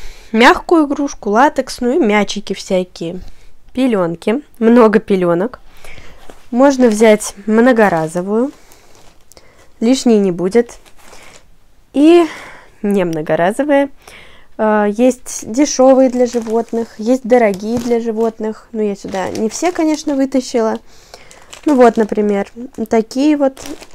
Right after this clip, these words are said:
и вот такие, они кл-, клеются к полу. И отодрать это потом вообще невозможно,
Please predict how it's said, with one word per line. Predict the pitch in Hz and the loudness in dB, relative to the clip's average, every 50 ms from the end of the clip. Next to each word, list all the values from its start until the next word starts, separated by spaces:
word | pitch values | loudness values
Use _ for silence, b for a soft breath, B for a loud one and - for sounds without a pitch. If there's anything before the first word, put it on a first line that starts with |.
| - - - - - - | -20 -20 -18 -16 -8 -4
и | 233 233 | -2 -2
вот | 214 220 208 | 0 -2 0
такие, | - 214 208 - - 294 330 370 381 370 359 349 - - | 0 -2 -2 -2 0 2 4 4 4 2 0 -2 -4 -2
они | 254 226 233 294 311 | 0 2 2 0 0
кл-, | - 262 240 - - | -2 -4 -6 -6 -6
клеются | - 226 240 262 262 247 - 226 | -2 2 2 2 2 0 -4 -8
к | - - | -10 -12
полу. | _ - 196 180 156 - - - B B B B B B B B B B - | _ -2 0 0 0 -2 -4 -12 B B B B B B B B B B 0
И | 247 262 | 4 4
отодрать | 247 247 - 247 233 214 247 302 349 370 359 - | 4 4 2 0 -2 2 4 4 4 4 4 0
это | 262 233 214 190 | -2 -4 -4 -6
потом | - - 175 - 175 170 175 | -6 -8 -8 -6 -6 -4 -2
вообще | 208 233 - - - - 247 214 | -2 -2 -4 -6 -4 0 0 0
невозможно, | 196 185 170 170 170 170 185 196 208 254 311 311 254 180 - - | 2 0 -2 -4 -4 -4 -2 0 2 2 2 2 0 0 -2 -4